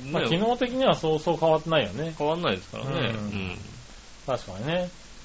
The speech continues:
Speaker 1: そしたら続いて。
Speaker 2: はい。
Speaker 1: えー、私アットマーク、最寄りのドコモショップは十八キロ先さんからですね。
Speaker 2: <laughs> 仕方がないですよね。
Speaker 1: <laughs> 十八キロ途中に海がありそうだよね。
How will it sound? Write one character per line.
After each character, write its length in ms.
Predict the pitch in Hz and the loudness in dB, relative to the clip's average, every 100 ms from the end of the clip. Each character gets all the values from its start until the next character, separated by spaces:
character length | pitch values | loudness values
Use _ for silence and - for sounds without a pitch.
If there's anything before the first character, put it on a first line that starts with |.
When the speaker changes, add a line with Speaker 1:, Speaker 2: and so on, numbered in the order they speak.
| - | -6
Speaker 1:
そ 0 | |
し 20 | - | 0
た 80 | |
ら 80 | 196 | 2
続 340 | 135 127 120 117 | 0 -4 -4 -4
い 60 | |
て。 280 | 104 160 156 | 2 2 2
Speaker 2:
は 80 | - | 2
い。 80 | 147 - - - - - - - - - - | 0 0 -16 -18 -18 -18 -20 -20 -20 -20 -4
Speaker 1:
え 360 | 151 131 120 120 | 0 0 0 2
ー、 20 | |
私 360 | 151 262 269 190 | 6 10 10 10
ア 60 | |
ッ 80 | 175 | 10
ト 60 | 202 | 8
マ 140 | 190 | 8
ー 40 | 147 | 8
ク、 120 | 147 | 6
最 60 | 139 196 | 10 10
寄 100 | 247 | 10
り 80 | 269 | 8
の 120 | 254 | 8
ド 120 | 233 | 8
コ 60 | 226 | 8
モ 100 | 233 | 8
シ 80 | 233 | 6
ョ 40 | |
ッ 20 | |
プ 120 | 220 147 | 10 10
は 100 | - | 10
十 160 | 214 | 8
八 240 | 220 226 - | 6 6 4
キ 60 | |
ロ 100 | 170 | 4
先 340 | 143 139 131 139 | 4 2 0 -2
さ 180 | - 170 | 6 8
ん 80 | |
か 60 | 160 | 8
ら 140 | 107 | 6
で 60 | 104 | 4
す 100 | 139 | 0
ね。 180 | 165 151 - - - | 0 0 -6 -14 -12
Speaker 2:
<laughs> 320 | - - - - | -12 -12 -14 -8
仕 120 | 220 | -2
方 180 | 151 185 | 6 10
が 120 | 185 | 12
な 140 | 190 | 12
い 60 | 165 | 10
で 60 | 117 | 8
す 140 | - | 2
よ 100 | 107 | 2
ね。 300 | 113 139 131 - - - | 6 8 8 4 -8 4
Speaker 1:
<laughs> 1400 | 156 123 107 90 - - - - - - 220 214 202 - | 4 4 0 -4 -12 -18 -18 -18 -16 -14 -10 -10 -10 -6
十 140 | 151 208 | 4 6
八 200 | 214 208 | 6 6
キ 80 | 151 | 4
ロ 80 | |
途 140 | 139 151 | 4 4
中 140 | 233 | 4
に 120 | 220 | 4
海 200 | 214 277 | 6 8
が 100 | 202 | 8
あ 40 | 120 | 8
り 80 | 120 | 8
そ 100 | 120 | 2
う 40 | |
だ 80 | 98 | 2
よ 60 | |
ね。 200 | 120 135 | 4 2